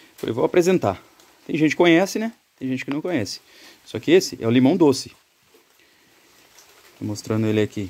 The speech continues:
os detalhezinhos, ó, o cabo. Ele tem esse biquinho semelhante ao do siciliano. Eu já cortei pra facilitar. Ó, casca aí semelhante de um Tahiti. Tá vendo a textura? Olha que bonito.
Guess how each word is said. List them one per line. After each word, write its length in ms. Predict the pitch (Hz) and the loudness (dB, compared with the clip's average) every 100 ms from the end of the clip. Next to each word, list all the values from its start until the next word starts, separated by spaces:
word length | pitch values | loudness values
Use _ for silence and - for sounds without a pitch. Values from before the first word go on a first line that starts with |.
| - | -12
os 120 | 101 | -8
detalhezinhos, 640 | 98 - 101 101 139 113 | -6 -4 -6 -2 0 0
ó, 60 | 92 | -4
o 40 | |
cabo. 460 | - 107 123 131 123 - _ - | -4 0 0 0 -4 -10 _ -14
Ele 120 | 101 | -4
tem 120 | 139 | -2
esse 120 | 135 | 0
biquinho 420 | 147 156 151 156 | -2 -2 0 0
semelhante 440 | 131 156 143 139 160 | 2 2 4 2 -2
ao 40 | |
do 60 | 147 | -6
siciliano. 540 | 170 - 190 131 104 - _ _ _ _ _ _ _ _ _ _ _ _ _ - | -8 -4 -2 -2 -2 -12 _ _ _ _ _ _ _ _ _ _ _ _ _ -8
Eu 140 | 107 - | -8 0
já 120 | 127 | 2
cortei 280 | 131 120 127 | 4 2 2
pra 100 | 120 | -2
facilitar. 560 | 120 113 110 107 123 135 _ _ _ _ _ _ _ - _ _ - | -6 -6 -6 -6 -8 -12 _ _ _ _ _ _ _ -20 _ _ -20
Ó, 80 | 95 | -18
casca 420 | - 98 101 - | -10 -8 -6 -4
aí 280 | 110 104 95 - | -2 -2 -6 -12
semelhante 440 | - 107 110 117 | -8 -4 -2 -2
de 60 | 107 | -4
um 80 | 107 | -2
Tahiti. 560 | 104 101 - 123 165 - _ _ _ _ _ _ _ _ _ _ _ | 0 0 0 0 0 -4 _ _ _ _ _ _ _ _ _ _ _
Tá 60 | - | -10
vendo 120 | 107 | -8
a 40 | 95 | -6
textura? 460 | 98 - 139 127 | -6 -4 0 0
Olha 120 | 110 113 | 0 -4
que 100 | 113 | -6
bonito. 340 | 110 92 | -6 -6